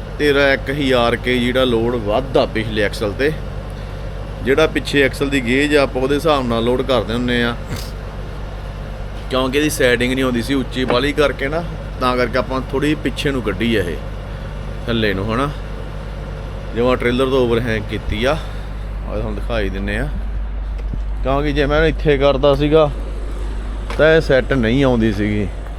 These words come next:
ਤਾਂ ਕਰਕੇ ਇਹਨੂੰ ਨੀਵੀਂ ਕਰਨ ਖਾਤਰ ਆਪਾਂ ਨੂੰ ਆਹ ਤਿੰਨ ਕੁ ਫੁੱਟ ਥੱਲੇ, ਪਿੱਛੇ ਥੱਲੇ ਨੂੰ ਕੱਢਣੀ ਪਈ ਆ, ਰਾਈਟ। ਤੇ ਉਹਦੇ ਕਰਕੇ ਇਹਨਾਂ ਐਕਸਲਾਂ ਦੇ weight ਜ਼ਿਆਦਾ ਸੀ, ਇੱਕ ਹਜ਼ਾਰ ਪਾਉਂਡ।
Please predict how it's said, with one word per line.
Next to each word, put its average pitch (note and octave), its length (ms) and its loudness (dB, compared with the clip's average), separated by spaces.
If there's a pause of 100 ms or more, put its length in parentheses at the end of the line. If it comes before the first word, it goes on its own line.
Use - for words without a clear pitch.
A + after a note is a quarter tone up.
(1120)
ਤਾਂ C#3+ 220 6
ਕਰਕੇ D3 520 4 (380)
ਇਹਨੂੰ D3+ 260 2
ਨੀਵੀਂ C3 340 4
ਕਰਨ B2+ 280 4
ਖਾਤਰ C3 440 2 (640)
ਆਪਾਂ B2+ 380 4
ਨੂੰ C3 200 4
ਆਹ B2 320 4 (3500)
ਤਿੰਨ D3+ 280 4
ਕੁ D3 60 -2
ਫੁੱਟ D3+ 140 4
ਥੱਲੇ, C3 360 2
ਪਿੱਛੇ C3 320 -2
ਥੱਲੇ A#2+ 260 2
ਨੂੰ A#2+ 120 0
ਕੱਢਣੀ B2 300 2
ਪਈ G#2 280 0
ਆ, E2 140 -2 (1000)
ਰਾਈਟ। B2 280 6 (1500)
ਤੇ B2 240 6
ਉਹਦੇ C3+ 240 4
ਕਰਕੇ C#3+ 280 4
ਇਹਨਾਂ D3+ 180 4
ਐਕਸਲਾਂ C3+ 320 4
ਦੇ C3+ 120 6
weight B2+ 240 6
ਜ਼ਿਆਦਾ A2 380 6
ਸੀ, C3 220 6
ਇੱਕ A#2+ 140 2
ਹਜ਼ਾਰ B2 400 6
ਪਾਉਂਡ। F#2 300 4